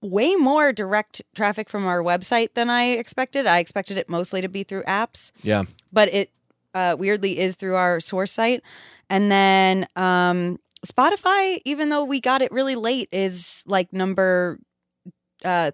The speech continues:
Speaker 1: three after our website and iTunes.
Speaker 2: Interesting.
Speaker 1: Yeah.
Speaker 2: I think two people have used Spotify to listen to my show, and it was me both times to
Speaker 1: Oh, good.
Speaker 2: test that it worked.
Speaker 1: Yeah. Did it work?
Speaker 2: Uh, it did.
Speaker 1: Oh,
Speaker 2: But the
Speaker 1: good.
Speaker 2: first, the, when, when we originally got on there,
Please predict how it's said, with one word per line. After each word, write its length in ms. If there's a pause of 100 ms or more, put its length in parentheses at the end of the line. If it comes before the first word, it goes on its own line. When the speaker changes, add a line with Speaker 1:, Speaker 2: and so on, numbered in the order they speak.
Speaker 1:
three 440
after 460
our 200
website 460
and 140
iTunes. 480 (160)
Speaker 2:
Interesting. 600
Speaker 1:
Yeah. 300 (340)
Speaker 2:
I 540
think 400
two 240
people 300
have 120
used 280
Spotify 480
to 60
listen 260
to 60
my 140
show, 280
and 100
it 40
was 160
me 160
both 280
times 600
to 140
Speaker 1:
Oh, 120
good. 60
Speaker 2:
test 320
that 140
it 100
worked. 360
Speaker 1:
Yeah. 340 (260)
Did 120
it 60
work? 280 (140)
Speaker 2:
Uh, 260
it 100
did. 340 (120)
Speaker 1:
Oh, 80
Speaker 2:
But 140
the 80
Speaker 1:
good. 80
Speaker 2:
first, 280
the, 100
when, 260
when 200
we 140
originally 400
got 200
on 240
there, 380